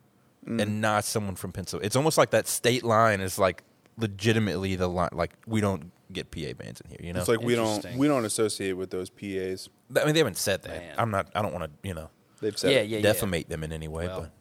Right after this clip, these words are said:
Speaker 2: but
Speaker 1: Defamate.
Speaker 2: defamate.
Speaker 3: Also, if anyone from, you know, hometown wants to just get in the car with me and come to the show that weekend, you know,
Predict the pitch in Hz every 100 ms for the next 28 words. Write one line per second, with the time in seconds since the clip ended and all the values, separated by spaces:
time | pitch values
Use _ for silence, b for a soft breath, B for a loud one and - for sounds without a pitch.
0 | _ - 92 - 85 85 - _ _ _
1 | - - - 147 139 156 - 170 139 143
2 | 151 151 143 - 131 120 113 123 117 107
3 | 120 131 123 104 101 101 - 98 101 -
4 | 107 95 95 104 107 101 98 95 92 95
5 | - - 101 95 87 101 101 95 85 90
6 | 90 92 104 95